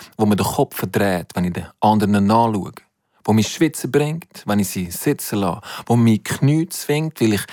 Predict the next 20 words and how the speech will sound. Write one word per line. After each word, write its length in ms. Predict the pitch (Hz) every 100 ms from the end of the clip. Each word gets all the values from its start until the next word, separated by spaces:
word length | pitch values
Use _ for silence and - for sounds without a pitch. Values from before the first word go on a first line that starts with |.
| -
hinter 340 | - 147 143 135
ihr 180 | 127 117
stehe. 560 | - - 143 139 - - _
Wo 100 | 113
die 160 | - -
Hose 280 | 175 - 135
anhat, 540 | 113 107 95 - - _
wenn 120 | - 101
sie 120 | 113
einen 80 | 120
anderen 400 | 127 110 98 -
trifft. 480 | 107 95 92 - _ _ _ _
Wo 80 | 107
man 160 | 104
zulässt, 580 | - 131 131 131 135 -
auch 100 | 95
wenn 120 | 104
ich 80 | 117
mein 220 | 107 90
Wort 260 | 110 107